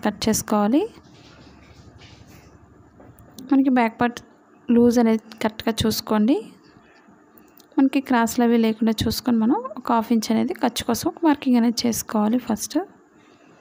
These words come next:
నడుం పైకి ఎత్తకుండా ఉండాలంటే బెల్ట్ అనేది వేసుకోవాలి. బెల్ట్ అనేది నేను లాస్ట్లో కట్ చేస్తాను. ఇప్పుడు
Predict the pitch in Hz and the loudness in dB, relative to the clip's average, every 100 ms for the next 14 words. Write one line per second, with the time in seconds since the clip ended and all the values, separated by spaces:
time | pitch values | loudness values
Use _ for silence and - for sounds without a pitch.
0 | _ _ _ _ _ _ _ _ _ 262 | _ _ _ _ _ _ _ _ _ 0
1 | 247 277 269 247 254 254 - 254 240 233 | 4 4 4 2 0 -4 2 4 4 4
2 | 220 220 302 247 226 226 226 220 214 214 | 2 2 2 2 2 0 0 2 0 -2
3 | - 220 214 294 453 370 240 220 240 226 | -4 -2 0 0 -2 0 0 2 2 2
4 | 226 226 214 214 214 - 233 226 - 226 | 2 2 4 2 0 -2 -2 -2 -2 -2
5 | 214 - 214 269 403 - - - - - | -2 0 2 2 0 -10 -20 -20 -20 -20
6 | - - - - - - - 277 302 | -20 -20 -20 -20 -20 -20 -2 2 4